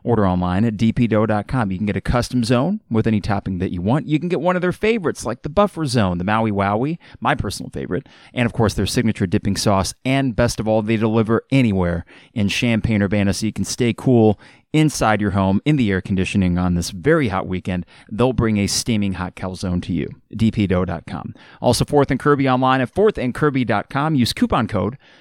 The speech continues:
two hundred level or the two hundred level for ten percent off your order at fourth and kirby dot com. And they have awesome t-shirts, vintage inspired Illini apparel. I got two of these t-shirts.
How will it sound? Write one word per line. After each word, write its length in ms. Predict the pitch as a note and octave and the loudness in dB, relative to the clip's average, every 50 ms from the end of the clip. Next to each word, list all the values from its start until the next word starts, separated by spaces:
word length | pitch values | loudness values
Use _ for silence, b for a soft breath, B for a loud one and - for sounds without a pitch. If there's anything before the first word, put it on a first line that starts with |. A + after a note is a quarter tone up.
| b b b | b b b
two 180 | - F#3 E3+ C3+ | -2 0 2 2
hundred 220 | C3 B2 A#2 G#2 | 2 2 0 0
level 240 | G#2 G#2+ G2+ A#2 - | 0 0 0 0 -2
or 160 | - - G#2+ | -2 -2 -2
the 180 | F#2 A#2 C3 C#3+ | 0 0 0 0
two 220 | - - B2+ G#2+ | 0 -2 -2 -2
hundred 200 | G2+ F#2 E2+ F2 | 0 -2 -2 -2
level 280 | F2+ F#2+ E2+ G2+ A2+ A#2+ | -2 -2 -2 -2 -2 -2
for 160 | - B2 - | -2 -4 -2
ten 180 | - E3 E3+ | 0 -2 -2
percent 360 | E3+ - F#3+ F3 - F#3 D#3 C#3 | -2 -2 -4 -2 0 0 0 0
off 180 | C#3 - - | 0 -2 -2
your 80 | D3 - - | -4 -2 0
order 360 | G#3 F#3+ F#3 F3+ F#2+ G#2 - B B B B B B B | 2 2 2 4 2 0 0 B B B B B B B
at 100 | D3+ - | -4 -2
fourth 240 | - C3 B2+ A#2 | -2 -2 -2 0
and 80 | C#3 B2 | -2 -2
kirby 280 | - C3+ B2 A#2 A#2 A2 | -2 0 0 2 2 2
dot 180 | G#2 G2 - | 2 0 0
com. 320 | - D#3+ D3 A2 - - - | -2 -2 -2 -2 -2 -4 -6
And 140 | - A#2+ A#2+ | -4 -2 -2
they 80 | A#2+ | -2
have 300 | G#2+ A#2 A2+ G#2+ G2 G2 - _ _ _ | 0 0 0 -2 -2 -6 -12 _ _ _
awesome 380 | E3 E3 - E3+ - - A#2+ G2+ | 0 0 2 0 0 -2 -4 -6
t-shirts, 480 | - - G#2+ G2 - - G#2+ G#2 - G#2 | -6 -4 -4 -4 -2 -2 -2 -2 -4 -4
vintage 400 | G2 A#2 D#3 F3+ G3 F#3+ D#3+ - - | -2 0 0 2 0 0 -2 -4 -6
inspired 680 | C#3+ C3+ - - - - A#2 A2+ A2+ G#2+ G#2+ G#2+ - | -4 -4 -4 -4 -2 0 0 2 2 2 0 -2 -2
Illini 380 | - F#2+ G2+ G2 G2 F#2+ F#2 F2+ | -4 -2 -2 0 0 0 0 -2
apparel. 340 | F2 - - E2 A#1+ - - - | -2 -4 -4 -6 -6 -8 -8 -8
I 140 | G#2+ A2+ | -6 -4
got 180 | G#2 A2+ G#2+ - | -2 -4 -4 -4
two 160 | - B2 B2 | -2 -2 0
of 40 | A#2+ | 0
these 140 | A2+ A2 - | 0 -2 -2
t-shirts. 480 | - - A2+ - - A#2 A2 G#2+ - | -2 -2 -2 0 0 0 0 0 -2